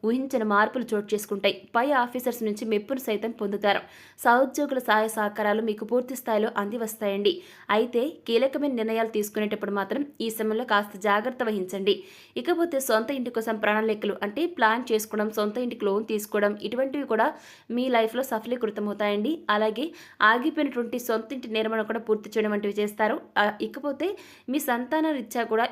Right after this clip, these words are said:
ఎన్నో లాభాలు పొందే అవకాశం ఉందండి. వారు చదువుల్లో ఉద్యోగాలు కూడా రాణిస్తారండి. తల్లిదండ్రులకు ఆనందాన్ని ఇస్తారు.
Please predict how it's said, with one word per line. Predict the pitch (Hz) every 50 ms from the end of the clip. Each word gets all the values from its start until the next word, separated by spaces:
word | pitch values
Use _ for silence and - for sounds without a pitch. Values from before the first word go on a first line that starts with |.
| -
ఎన్నో | 214 208 214 226 233
లాభాలు | 226 208 202 202 196 254 247 247
పొందే | - 220 214 220 214
అవకాశం | 202 202 208 220 214 214 214 220
ఉందండి. | 220 214 214 208 208 214 302 311 - - - - - - -
వారు | 247 247 269 285
చదువుల్లో | 277 - 240 214 226 247 254 247 233
ఉద్యోగాలు | 220 220 220 - 240 220 240 233 226
కూడా | 226 220 220
రాణిస్తారండి. | 214 208 208 214 208 208 - 220 214 214 214 214 247 311 - - - _ _ _ - 254
తల్లిదండ్రులకు | 240 247 302 - 339 311 302 285 277 269 247 262 262 -
ఆనందాన్ని | 214 208 220 247 269 254 233 233 226 220
ఇస్తారు. | 214 214 - 220 214 220 220 -